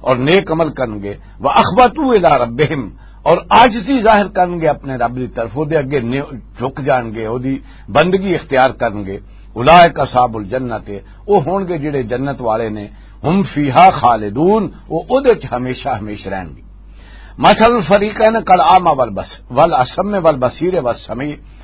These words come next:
ਇਹਨਾਂ ਦੋਨਾਂ ਫਰੀਕਾਂ ਦੀ ਮਿਸਾਲ ਤੇ ਇਸ ਤਰ੍ਹਾਂ ਹੈ ਜਿਵੇਂ ਕੋਈ ਅੰਨਾ ਹੋਵੇ ਤੇ ਬੋਲਾ ਹੋਵੇ ਤੇ ਇੱਕ ਸੁਜਾਖਾ ਹੋਵੇ ਤੇ ਸੁਣਨ ਵਾਲਾ ਹੋਵੇ।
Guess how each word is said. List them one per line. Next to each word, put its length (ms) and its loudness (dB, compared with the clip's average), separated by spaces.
ਇਹਨਾਂ 260 -2
ਦੋਨਾਂ 380 0
ਫਰੀਕਾਂ 420 -2
ਦੀ 100 -6
ਮਿਸਾਲ 440 0
ਤੇ 200 -4
ਇਸ 80 -2
ਤਰ੍ਹਾਂ 260 0
ਹੈ 80 -6
ਜਿਵੇਂ 280 0
ਕੋਈ 160 -2
ਅੰਨਾ 300 4
ਹੋਵੇ 300 4
ਤੇ 120 -6
ਬੋਲਾ 280 2
ਹੋਵੇ 300 -4
ਤੇ 80 0
ਇੱਕ 80 -4
ਸੁਜਾਖਾ 540 0
ਹੋਵੇ 220 0
ਤੇ 120 -4
ਸੁਣਨ 340 -2
ਵਾਲਾ 260 4
ਹੋਵੇ। 220 -14